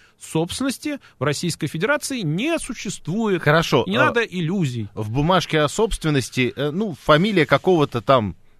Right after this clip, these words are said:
Speaker 2: невысокого чиновника. Ипатий пишет: «Как думаете, а вот на место Собянина придет, когда и если другой человек, он тоже сможет сказать, что,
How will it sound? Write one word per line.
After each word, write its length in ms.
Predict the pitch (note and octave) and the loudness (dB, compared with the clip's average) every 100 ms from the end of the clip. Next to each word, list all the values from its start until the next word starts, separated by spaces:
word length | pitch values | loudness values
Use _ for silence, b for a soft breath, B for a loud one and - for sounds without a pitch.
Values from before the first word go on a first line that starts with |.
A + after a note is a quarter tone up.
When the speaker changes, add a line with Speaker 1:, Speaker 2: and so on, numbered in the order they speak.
| _ - G2+ - | _ -14 -14 -2
Speaker 2:
невысокого 680 | C#3+ D3+ E3 D#3+ - A#2 | 2 2 4 2 2 -2
чиновника. 580 | A2 C#3 A#2+ G2 G2+ G#2 B B | -2 0 0 0 -2 -6 B B
Ипатий 340 | C3+ D3+ B2+ A2 | 0 2 2 0
пишет: 240 | B2 - | -4 0
«Как 120 | E3+ | 0
думаете, 340 | C#3+ B2+ A2+ A#2+ | 0 -2 0 0
а 20 | |
вот 180 | C#3 D3 | 0 -2
на 80 | |
место 260 | D3+ D#3 C3+ | -4 -4 -6
Собянина 580 | - D#3+ D#3+ A2+ G#2 G#2 | -4 0 2 2 0 -4
придет, 360 | C3 D#3 A#3+ | -4 -6 -4
когда 300 | - B2+ A#2 | -2 0 2
и 80 | G#2 | 0
если 360 | G2+ F2+ F#2 F2+ B B | -2 -4 -8 -14 B B
другой 360 | - C3 C3 A#2 | -2 0 2 0
человек, 260 | C#3 G#2+ - B | 0 -2 -4 B
он 120 | A#2+ | -4
тоже 200 | B2+ C4+ B3+ | -2 -2 -2
сможет 340 | G#3 C3+ B2+ | 0 0 -2
сказать, 360 | - B2 F3 - | 0 0 0 -2
что, 300 | - B2 | -2 -2